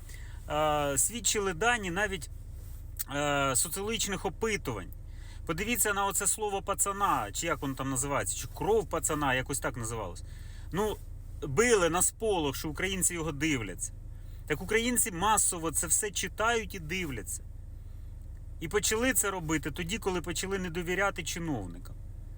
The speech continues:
Ви думаєте, що вони будуть більше довіряти і більше слухати, якщо ви канали позакриваєте? Чи ви думаєте, що люди будуть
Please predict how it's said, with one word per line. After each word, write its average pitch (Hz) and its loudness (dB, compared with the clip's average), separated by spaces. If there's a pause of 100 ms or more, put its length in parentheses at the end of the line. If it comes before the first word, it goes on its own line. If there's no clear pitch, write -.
(280)
Ви 147 2
думаєте, 214 4
що 196 2
вони 202 2
будуть 196 -2
більше 196 0
довіряти 196 4
і 180 -6
більше 180 -2
слухати, 185 0
якщо 180 0
ви 175 0 (260)
канали 214 6
позакриваєте? 120 0 (500)
Чи - 2
ви 214 6
думаєте, 208 2
що 190 0
люди 196 0
будуть 180 -2